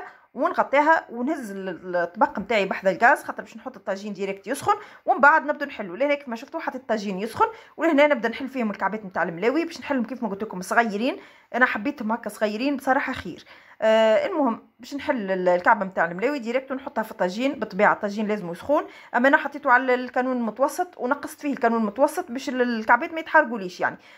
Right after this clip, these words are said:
ما حليت الكعبه هذيك، كان الكعبه الاخرى طابت، يعني باش نرد بالي، خاطر اذا يبدا الغاز قوي، اذا ت-، تحبوا طيبوا على غاز قوي ماذا بكم واحد يطيب وواحد يحل.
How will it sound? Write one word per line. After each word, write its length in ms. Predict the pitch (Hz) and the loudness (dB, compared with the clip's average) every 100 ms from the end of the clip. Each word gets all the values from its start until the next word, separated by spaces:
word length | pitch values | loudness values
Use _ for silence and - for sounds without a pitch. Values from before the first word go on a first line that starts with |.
| - | -4
ما 100 | 262 | 2
حليت 340 | - 302 339 | 4 2 0
الكعبه 360 | 269 - 254 220 | 0 6 6 6
هذيك، 320 | 226 240 320 | -2 -4 -8
كان 200 | 320 302 | -4 -4
الكعبه 300 | 302 302 277 | 0 0 2
الاخرى 280 | 294 311 294 | 0 4 4
طابت، 340 | 294 170 - | 4 0 0
يعني 200 | 160 165 | -6 -6
باش 180 | 170 - | -10 -8
نرد 520 | 240 233 226 240 202 | -4 -2 -2 -4 0
بالي، 320 | 175 269 370 392 - _ | 2 4 2 -4 -10 _
خاطر 220 | - 269 | 0 2
اذا 160 | 269 226 | 2 4
يبدا 260 | 277 220 | 2 2
الغاز 300 | 196 190 214 | 2 2 2
قوي، 440 | - 240 302 339 - | -2 -4 -2 -2 -4
اذا 340 | - - 240 247 | -8 -2 0 2
ت-، 140 | 277 | 2
تحبوا 320 | 262 311 254 | 2 0 0
طيبوا 260 | 285 269 254 | 4 6 6
على 160 | 220 | 6
غاز 220 | 220 233 214 | 2 -2 -4
قوي 260 | - 311 | -8 -2
ماذا 160 | 285 294 | 0 0
بكم 260 | 285 302 254 | -4 -2 -2
واحد 200 | 302 254 | 0 0
يطيب 340 | 247 285 254 | 2 2 2
وواحد 220 | 277 233 | -2 -4
يحل. 240 | - 208 | -4 -4